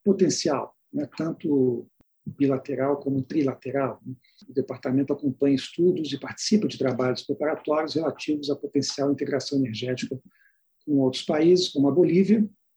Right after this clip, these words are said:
e os do chamado Arco Norte, que é a região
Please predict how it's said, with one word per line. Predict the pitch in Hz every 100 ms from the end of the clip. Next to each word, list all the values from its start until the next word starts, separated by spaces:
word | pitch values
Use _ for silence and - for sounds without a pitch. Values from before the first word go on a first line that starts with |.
| _ - - _ -
e | 175
os |
do | 175
chamado | 190 196 143 156 143
Arco | 156 - 156
Norte, | 139 151 - - - -
que | _
é | 127
a |
região | 127 127 135 135 -